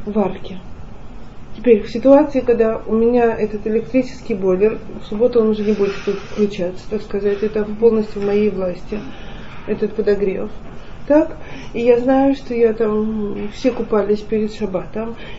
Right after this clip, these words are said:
и то, что там осталось, там осталось слегка теплое. Если я в этом уверена, то у меня нету никакой проблемы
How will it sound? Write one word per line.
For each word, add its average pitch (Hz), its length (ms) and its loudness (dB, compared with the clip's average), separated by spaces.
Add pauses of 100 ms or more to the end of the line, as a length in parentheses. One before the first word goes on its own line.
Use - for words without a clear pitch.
и 220 60 -4
то, 247 120 4
что - 160 -6
там 262 160 4
осталось, 311 400 6
там 240 140 2
осталось 254 400 4
слегка 214 460 -2 (560)
теплое. 190 440 4 (880)
Если 233 260 -4
я 214 220 4
в - 100 2
этом 220 240 4
уверена, 277 540 8
то 262 100 2
у 247 40 4
меня 254 240 6
нету 262 240 4
никакой 233 280 0
проблемы 226 540 6